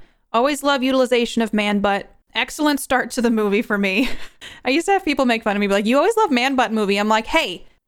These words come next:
it's nice when we get a little bit of both. It's nice when we get some man nudity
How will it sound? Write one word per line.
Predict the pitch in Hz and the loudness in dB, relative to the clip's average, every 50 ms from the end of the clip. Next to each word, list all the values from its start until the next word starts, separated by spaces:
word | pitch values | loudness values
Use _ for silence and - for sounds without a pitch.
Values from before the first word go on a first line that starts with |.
| - | -8
it's | - 240 226 - - | -6 -6 -6 -2 0
nice | 226 220 208 214 262 285 - - | 0 0 2 0 -2 -4 -2 0
when | 285 262 | 0 2
we | 285 294 | 2 2
get | 247 254 220 214 202 - | 2 2 2 2 0 0
a | - 202 | 0 0
little | 196 190 202 190 | 2 2 2 2
bit | 214 226 233 | 2 0 0
of | 233 226 | 2 2
both. | 277 269 196 120 - | 2 0 0 -2 -4
It's | - - 190 - - | -4 -4 -4 -2 -2
nice | 196 175 185 - - | -2 -2 -2 -2 0
when | 226 | 0
we | 220 208 | 0 0
get | 196 190 190 | 0 -2 -4
some | - 185 170 170 170 | -4 -6 -4 -2 -2
man | 175 180 190 214 247 269 285 302 - - _ _ _ _ _ _ - | -2 0 0 0 2 2 0 0 -2 -6 _ _ _ _ _ _ -2
nudity | 226 262 294 294 311 285 311 320 320 330 320 | 0 0 2 2 0 0 0 -2 -2 -4 -6